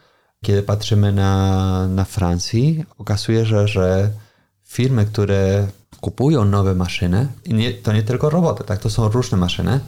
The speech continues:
okazuje się, że w-, że wtedy zmniejsza się płac dla pracownicy produkcji, ale z drugiej strony s-, wymagają nowe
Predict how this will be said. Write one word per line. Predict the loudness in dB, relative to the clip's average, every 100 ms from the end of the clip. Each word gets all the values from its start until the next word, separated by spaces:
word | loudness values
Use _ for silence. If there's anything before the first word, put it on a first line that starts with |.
| -8 -6
okazuje | -2 -2 0 0
się, |
że | 2 2
w-, | -2 -8 -8
że | -2 -2
wtedy | -2 0 2 2 2 0 -2
zmniejsza | -8 0 0 2 2
się | 0
płac | 0 0 0 -4
dla | -2 0 0 0 0 0 -2 -6 -12 _ _ _
pracownicy | -4 0 -2 0 -2 -2 -2 0 -2 -4
produkcji, | -2 -2 -2 -2 -2 -4 -10
ale | -2 0 0 -2 -8
z | -8
drugiej | -4 -2
strony | -2 0 2 4
s-, | 2 -2 -14 -20
wymagają | -6 -2 2 2 2 4
nowe | 4 2 0 0 0